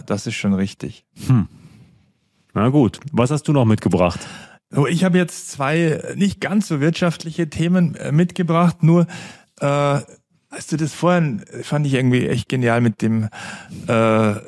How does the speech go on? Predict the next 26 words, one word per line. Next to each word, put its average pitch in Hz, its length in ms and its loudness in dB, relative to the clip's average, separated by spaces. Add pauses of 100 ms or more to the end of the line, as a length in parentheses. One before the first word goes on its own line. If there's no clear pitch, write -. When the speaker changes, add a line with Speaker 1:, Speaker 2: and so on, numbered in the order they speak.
(200)
Speaker 1:
mit 117 300 -4
der 113 80 0
Pfanne 165 640 2
und 123 240 -4
dem 113 140 -2
Sekundär 165 840 0
und 127 220 -6
dem 120 140 -8
Primär 160 640 0
und 127 140 -10
was 160 160 -2
waren's 175 160 0
nicht, 170 180 0
Tugenden, 214 500 0
oder? 190 440 0
Nee. 120 160 -2
Speaker 2:
N-, 98 420 -4
nein, 156 260 -2
ähm, 143 100 0
Speaker 1:
Problemen. 151 500 0
Speaker 2:
ja, 131 180 2
Speaker 1:
Problemen, 135 460 0
Speaker 2:
genau. 107 100 2
Speaker 1:
ja, 113 140 0
genau. 107 260 0 (460)
Und, 156 440 0